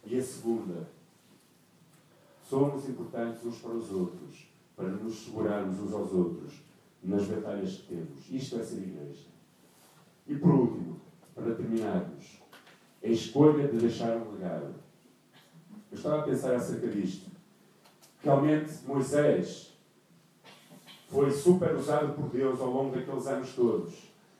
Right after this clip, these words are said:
Mas ele percebeu que iria chegar ao seu fim. E que precisava deixar alguma coisa para os demais. E no, no dicionário diz: a definição de legado é herança,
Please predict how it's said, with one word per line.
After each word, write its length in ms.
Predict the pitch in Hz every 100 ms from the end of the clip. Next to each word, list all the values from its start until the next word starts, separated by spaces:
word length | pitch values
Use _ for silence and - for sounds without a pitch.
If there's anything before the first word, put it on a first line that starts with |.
| -
Mas 200 | - 170
ele 140 | 170
percebeu 760 | - - - - 180 170 123 - - - - _ _ _ _ _ _ _ _ _
que 80 | 127
iria 180 | 123 131
chegar 260 | - 127
ao 60 | 120
seu 180 | - 117
fim. 320 | 113 92 85 - - - - _ _ - _ -
E 100 | 120
que 100 | 120
precisava 520 | - - 123 170 170 165
deixar 300 | 156 165 165
alguma 260 | 151 143
coisa 320 | 170 185 139
para 140 | 139 131
os 140 | 113
demais. 500 | 113 113 - - - - - - - _
E 360 | 127 143 127 - - - - _ _ -
no, 180 | 123 135
no 200 | 151 143
dicionário 800 | - 147 156 - 127 120 120 - - -
diz: 560 | 110 131 120 - - -
a 60 | 120
definição 580 | 120 143 139 - 165
de 120 | 156 135
legado 460 | 147 147 123 110
é 280 | 104 92 - -
herança, 680 | 107 117 120 151 160 202 -